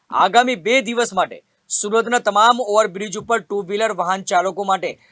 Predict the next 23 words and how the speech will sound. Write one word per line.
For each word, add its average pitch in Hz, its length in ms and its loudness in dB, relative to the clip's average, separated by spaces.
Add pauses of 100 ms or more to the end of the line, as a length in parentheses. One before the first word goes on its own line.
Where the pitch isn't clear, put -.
(220)
પ્રવેશ 196 520 2
બંધ 190 360 2
કરવામાં 208 520 0
આવ્યો 117 260 -8
છે. - 240 -20 (1120)
ઉત્તરાયણ 160 540 0
અને 233 140 -4 (120)
વાસી 135 360 -4
ઉત્તરાયણના 165 500 -4
પર્વ 127 340 -6
નિમિત્તે 131 420 -6
સુરત 131 400 0
પોલીસ 127 380 -8
કમિશનર 123 340 -8
દ્વારા 123 360 -2
એક 147 220 -8
જાહેરનામું 123 580 -8
બહાર 117 240 -8
પાડીને 127 440 -6
નિર્ણય 113 300 -10
લેવામાં 95 360 -10
આવ્યો 80 220 -16
છે, - 200 -14